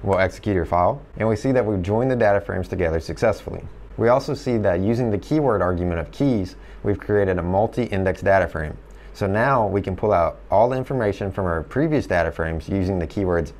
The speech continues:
A and B. We'll look at how we can do that real quick. So we'll say print new data frame from two D Fs, and then we'll use square brackets and pass in the key that we want. So let's say we wanted to pull out all the Excel data frame values that we had before. We'll use the key A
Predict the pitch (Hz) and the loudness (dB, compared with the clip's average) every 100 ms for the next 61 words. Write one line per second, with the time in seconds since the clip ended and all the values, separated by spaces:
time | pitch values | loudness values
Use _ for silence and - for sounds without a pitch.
0 | - 92 104 147 - - - - - 101 | 0 2 2 0 -8 -20 -20 -10 -2 2
1 | 120 110 - - - 113 117 110 95 104 | 2 0 -4 -10 0 4 4 2 2 2
2 | 104 101 95 92 110 - 110 110 - 135 | 2 0 2 4 4 2 0 0 2 -2
3 | - - - 95 92 - 85 - 113 123 | -2 -14 -2 0 0 0 -2 0 -2 -2
4 | - - - - - 95 110 113 110 117 | -8 -20 -20 -20 -10 -2 2 6 6 4
5 | 117 123 127 92 87 - 127 127 87 92 | 2 -4 -2 -2 -2 -2 0 2 2 0
6 | - - - - - 90 92 95 90 85 | -6 -20 -20 -20 -8 -2 0 0 0 -2
7 | - - 107 110 85 85 90 90 85 78 | -4 2 2 4 2 2 -2 -4 -2 -2
8 | 80 90 82 85 80 80 90 107 76 - | -2 -4 -2 -2 -2 0 0 0 -2 -8
9 | - - - - 98 113 - 131 123 113 | -20 -20 -20 -4 0 0 2 0 2 0
10 | 110 101 87 101 87 78 82 95 120 123 | 0 0 -2 2 2 2 2 4 4 2
11 | - 113 104 95 95 90 90 82 95 120 | 2 2 4 4 4 2 -4 2 4 4
12 | 107 85 80 - 80 85 82 78 78 107 | 2 -2 -6 -4 -2 0 -2 -4 -4 -2
13 | 87 - - - 90 85 78 90 92 85 | -2 -4 -8 0 2 2 2 0 -2 -2
14 | 85 - 98 87 - 85 90 120 | -4 -2 -2 -2 -2 0 2 0